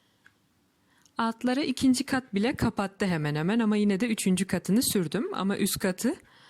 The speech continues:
bayağı açık kaldı yine de. Burada da ikinci kattan sonra da on iki saat bekledim. Burada da alt dolapların üç katının bitmiş hali. Üstlere ise yaklaşık beş altı kat vurduk. Hatta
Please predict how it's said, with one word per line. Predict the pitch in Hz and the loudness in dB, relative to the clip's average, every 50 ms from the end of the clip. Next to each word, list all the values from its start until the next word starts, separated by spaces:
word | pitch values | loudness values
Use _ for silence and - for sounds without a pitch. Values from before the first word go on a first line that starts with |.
| - - - - - _ _ _ _ _ _ - | -20 -20 -20 -20 -20 _ _ _ _ _ _ -6
bayağı | 190 180 170 165 165 180 202 | -4 -2 -2 -2 -2 -2 -2
açık | - 208 185 - - 185 - - | -4 -4 -6 -6 -6 -8 -6 -6
kaldı | - 175 156 147 143 143 | -6 -4 -4 -4 -4 -4
yine | 139 143 139 139 139 131 - | -2 -2 -2 -2 -4 -4 -4
de. | 165 220 339 427 - _ _ _ - - _ _ _ _ _ _ _ _ _ _ _ _ _ _ _ _ _ _ - - | -4 -4 -4 -6 -10 _ _ _ -20 -20 _ _ _ _ _ _ _ _ _ _ _ _ _ _ _ _ _ _ -6 -4
Burada | 226 226 214 - 233 233 202 | -4 -2 -2 -2 -2 -2 -2
da | 208 220 262 - - _ _ _ _ _ _ _ _ _ _ | -2 -4 -4 -6 -10 _ _ _ _ _ _ _ _ _ _
ikinci | - 233 - - 254 247 262 269 | -8 -6 -2 0 0 0 0 -2
kattan | - 269 262 262 - 262 269 | -4 -6 -6 -4 -4 -4 -4
sonra | 262 - 285 269 269 262 | -2 -2 0 0 0 0
da | - - | -2 -2
on | - 247 240 | 0 2 2
iki | 233 226 - - | 2 2 0 -2
saat | - 190 170 160 - - - | -2 -2 -4 -4 -4 -6 -4
bekledim. | 151 147 - - 160 160 156 233 359 - - - - _ _ _ _ _ _ _ _ _ _ _ - - | -6 -4 -4 -4 -4 -4 -2 -2 -2 -4 -6 -10 -20 _ _ _ _ _ _ _ _ _ _ _ -8 -6
Burada | - - - 233 226 220 247 247 | -4 -2 0 -2 0 0 0 -2
da | 254 247 | -2 -2
alt | 240 240 240 - - | -2 -4 -4 -2 -2
dolapların | 233 220 208 196 - 202 196 208 247 214 | -2 0 -2 -2 -2 -2 0 0 0 0
üç | - 240 233 - - | 0 -2 -2 -2 -4
katının | - 180 - - 165 160 160 160 151 | -4 -4 -2 -2 -2 0 0 0 -2
bitmiş | 165 165 - 170 165 160 - - | -2 -2 0 0 0 0 0 -2
hali. | 165 160 156 156 160 170 214 359 - - - _ _ _ _ _ _ _ _ _ _ _ _ _ _ - - _ _ _ _ _ _ _ _ _ _ _ _ _ _ _ _ _ _ - - | -4 -4 -4 -4 -2 -2 -2 -2 -4 -6 -12 _ _ _ _ _ _ _ _ _ _ _ _ _ _ -20 -20 _ _ _ _ _ _ _ _ _ _ _ _ _ _ _ _ _ _ -4 -2
Üstlere | 233 214 - 220 - 240 233 233 269 - | -2 -2 -2 -4 -2 -2 0 0 0 0
ise | - 214 - - - 226 262 339 359 - | 0 -2 -2 0 0 0 0 -2 -2 -2
yaklaşık | 220 208 202 202 - - 214 208 - - 254 254 - _ 190 | 0 -2 -2 -2 -2 -2 -2 0 0 0 -2 -2 -4 _ -2
beş | 190 196 190 - 208 | 0 0 0 0 -2
altı | 190 185 180 185 - - | -2 -2 -2 -4 -6 -6
kat | - - 208 202 - - | -4 -4 -4 -4 -2 -2
vurduk. | 170 165 160 147 - 214 - - | 0 0 0 0 -2 -2 -2 -4
Hatta | 240 - - - 208 208 233 285 | -6 -6 -4 -4 -2 -2 -2 -4